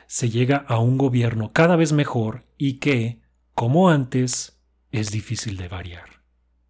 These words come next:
Por eso es que tantas revoluciones fallan y acaban por implementar algo peor a lo que quisieron derrocar. Los regímenes autoritarios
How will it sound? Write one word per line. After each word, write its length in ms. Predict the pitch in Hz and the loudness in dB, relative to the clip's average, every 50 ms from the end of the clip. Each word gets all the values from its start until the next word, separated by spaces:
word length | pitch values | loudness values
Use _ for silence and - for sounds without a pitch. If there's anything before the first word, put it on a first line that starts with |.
| _ - | _ 0
Por 220 | 117 110 113 135 | 0 0 2 0
eso 340 | 160 180 - - - 101 98 | 0 0 0 -2 -4 -6 -6
es 160 | 101 101 - | -8 -8 -6
que 140 | - 123 117 | -6 -6 -8
tantas 520 | - _ - 110 110 120 120 127 123 117 | -4 _ 0 0 2 2 0 0 0 0
revoluciones 920 | 113 117 107 - 104 101 117 113 - - 110 95 85 87 90 95 - - - | 0 0 -2 -2 -2 -2 -2 -2 0 0 -2 -2 -2 -4 -6 -6 -6 -8 -6
fallan 600 | - - 107 113 113 104 104 87 87 90 - _ _ _ _ _ _ _ _ _ _ _ | -4 -2 0 0 -2 -2 -4 -6 -8 -12 -18 _ _ _ _ _ _ _ _ _ _ _
y 140 | - 151 113 | -4 0 0
acaban 400 | 107 - - 120 113 117 117 113 | 0 2 4 4 6 6 6 6
por 160 | 113 117 110 | 4 4 4
implementar 640 | 107 107 - 107 101 104 104 - - 113 113 120 - - | 4 4 2 2 2 2 2 2 2 2 2 2 2 2
algo 380 | 120 120 117 117 113 110 - | 4 4 4 4 2 2 4
peor 460 | - 135 147 143 127 - - - - - | 6 6 8 8 6 4 0 -6 -14 -8
a 140 | - - 101 | -6 -4 -4
lo 120 | 95 92 | -2 -2
que 120 | - - 104 | -4 -6 -6
quisieron 500 | - 104 - - - 107 101 98 95 95 | -4 -6 -4 -2 0 0 0 -2 -2 -4
derrocar. 440 | 98 101 - 104 - - - - - - - _ _ _ _ _ _ _ _ _ _ _ _ _ _ _ _ _ _ _ _ _ _ _ _ _ _ _ _ _ _ _ _ _ _ _ _ _ _ _ _ _ _ _ _ _ | -6 -6 -6 -10 -12 -12 -16 -18 -20 -20 -20 _ _ _ _ _ _ _ _ _ _ _ _ _ _ _ _ _ _ _ _ _ _ _ _ _ _ _ _ _ _ _ _ _ _ _ _ _ _ _ _ _ _ _ _ _
Los 200 | - 127 123 117 | -2 0 0 2
regímenes 640 | 110 - - - 185 196 202 208 208 208 196 - - | 2 0 2 4 4 6 6 6 6 4 4 4 2
autoritarios 800 | 156 147 - - 123 117 113 - - 104 101 104 107 113 - | 2 0 0 -2 -4 -4 -4 -6 -8 -8 -6 -6 -8 -8 -8